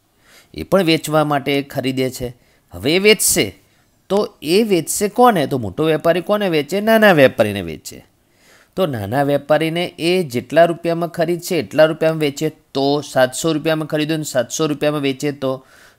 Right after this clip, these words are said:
એ નફો એ ના થાય, ખોટ બી ના થાય. પણ એના માટે થોડું એ વેપારી બન્યો છે, નફો કરવા માટે વેપારી બન્યો છે. હવે એ પણ મ-, અ, નાના વેપારીને ડિસ્કાઉન્ટ આપશે, વળતર આપશે.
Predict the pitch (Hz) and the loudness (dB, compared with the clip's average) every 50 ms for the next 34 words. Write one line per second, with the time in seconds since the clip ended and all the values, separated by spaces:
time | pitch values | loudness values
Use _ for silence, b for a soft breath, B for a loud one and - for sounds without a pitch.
0 | b - 220 220 226 233 202 - 226 226 208 190 165 156 143 139 160 165 160 180 | b -10 -2 2 4 4 4 6 4 4 4 4 2 2 2 2 4 4 4 4
1 | 175 - - 233 226 185 190 185 170 143 131 117 104 - - 90 95 b b b | 2 0 0 0 0 0 0 0 0 0 0 -2 -2 -4 -8 -12 -14 b b b
2 | b b b - 90 55 65 85 87 104 104 104 107 101 120 113 - 135 139 190 | b b b -14 -14 -12 -12 -10 -6 -6 -4 -2 -2 -2 -4 -4 -6 -4 -4 -2
3 | 214 220 208 185 180 165 156 165 160 156 156 131 123 107 104 90 73 - - - | 0 0 2 2 0 0 2 2 2 2 2 0 -2 -4 -4 -6 -10 -12 -14 -18
4 | - _ _ _ _ _ - 214 202 202 220 185 185 170 170 165 160 160 147 151 | -20 _ _ _ _ _ -2 0 0 0 2 2 2 2 2 2 2 0 0 0
5 | 156 143 143 139 - 139 135 135 131 131 127 127 127 123 120 - - 123 120 127 | 0 0 0 0 2 0 0 0 -2 -4 -4 -4 -6 -6 -8 -8 -10 -12 -12 -14
6 | - b b b b b b b b b _ - 104 110 101 127 147 165 180 202 | -16 b b b b b b b b b _ -14 -12 -6 -4 -2 0 0 0 0
7 | 226 247 - _ - 135 147 156 165 156 - 175 196 220 208 180 170 151 - 123 | -2 -6 -8 _ -6 -4 -2 -2 -4 -4 -4 -4 -2 -2 -2 -2 -2 -4 -2 -2
8 | 139 139 139 131 127 127 143 170 175 160 160 147 - - 147 147 151 151 156 175 | -2 0 0 0 -2 0 2 2 2 2 2 0 0 0 0 0 0 -2 -2 -4
9 | 190 165 147 143 - - - 151 147 147 143 135 131 131 127 - - 143 139 143 | -4 -4 -4 -6 -6 -4 -2 -2 -2 -2 0 0 0 0 0 -2 -4 -4 -4 -4
10 | 143 - - _ _ _ _ _ _ 117 117 120 123 123 - 135 131 120 113 110 | -6 -8 -12 _ _ _ _ _ _ -6 -6 -4 -4 -6 -4 -4 -2 -2 -2 -4
11 | - - - - 120 120 131 - | -4 -8 -12 -12 -12 -14 -14 -16